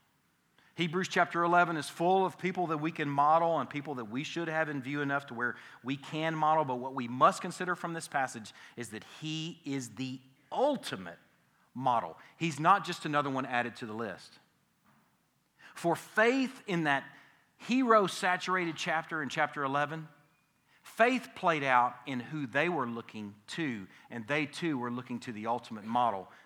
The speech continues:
that we are to look to. We are to consider him as the ultimate model. He's different from all the other hero-, heroes in chapter eleven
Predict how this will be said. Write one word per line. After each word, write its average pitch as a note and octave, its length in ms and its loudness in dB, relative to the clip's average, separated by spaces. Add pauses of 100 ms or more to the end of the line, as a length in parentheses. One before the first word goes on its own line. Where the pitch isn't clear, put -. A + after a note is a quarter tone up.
(120)
that G#2+ 140 -10 (160)
we C3 420 -6
are F#2+ 320 -2 (120)
to G2+ 280 -12
look G2 320 -14
to. F2 220 -14 (1200)
We F#3+ 220 2
are F#3+ 140 12
to D#3+ 80 2
consider D#3+ 460 0
him C#3+ 240 -2
as C3 300 -4
the A#2+ 200 -8 (180)
ultimate D3 580 -2 (680)
model. G2+ 440 -2
He's D3 180 -8
different A3 460 2
from D3 280 0
all G#3+ 280 4
the A3+ 160 0
other G3+ 180 2
hero-, F#3 380 0
heroes F3+ 460 2
in D#3 80 -6
chapter D#3+ 360 0
eleven D3+ 380 0